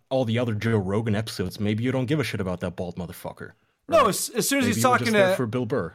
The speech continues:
Speaker 2: as soon as he's talking to Eddie Bravo about the flat Earth, you're like, "All right, well, I don't need to hear <laughs> this. I just wanted to hear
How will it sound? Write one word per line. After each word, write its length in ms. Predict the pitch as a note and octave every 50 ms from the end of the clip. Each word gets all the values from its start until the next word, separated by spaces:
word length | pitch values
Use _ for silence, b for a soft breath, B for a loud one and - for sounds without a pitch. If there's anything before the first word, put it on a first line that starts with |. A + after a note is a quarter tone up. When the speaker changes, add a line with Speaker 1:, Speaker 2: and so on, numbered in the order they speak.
| _ _ -
Speaker 2:
as 100 | F3+ -
soon 100 | C4+ C#4
as 40 | C4
he's 80 | A3+ -
talking 260 | B3+ A#3+ A3+ G3 A3
to 100 | G3+ G3 -
Eddie 160 | F#3+ G3 G3
Bravo 440 | D#3 D3+ E3 E3+ F#3 G#3+ F3 F3+ E3+
about 200 | D3+ D3+ D#3+ D#3
the 60 | - C#3+
flat 360 | - - F3+ F3 E3 E3 E3
Earth, 260 | G3 G3 F#3+ F3+ -
you're 100 | E3+ F3
like, 140 | E3+ F3 G#3+
"All 140 | - E4+ E4+ D4+
right, 200 | A3+ F#3+ F3+ G#3+
well, 100 | A#3+ B3 A#3+
I 180 | A#3+ A#3+ A#3+
don't 140 | B3 A#3+ A#3 G#3
need 120 | G#3+ F#3+
to 60 | F#3+
hear 200 | F3+ F#3+ G#3 -
<laughs> 60 | -
this. 420 | - A#3 B3 A3 G#3+ G3 F#3+ F#3+ -
I 180 | A3 G#3+ G#3
just 160 | G3+ F3+ F#3 A3
wanted 160 | A3 G3+ F#3
to 60 | F#3+
hear 340 | F#3+ G3 F#3+ F3+ E3+ D#3 B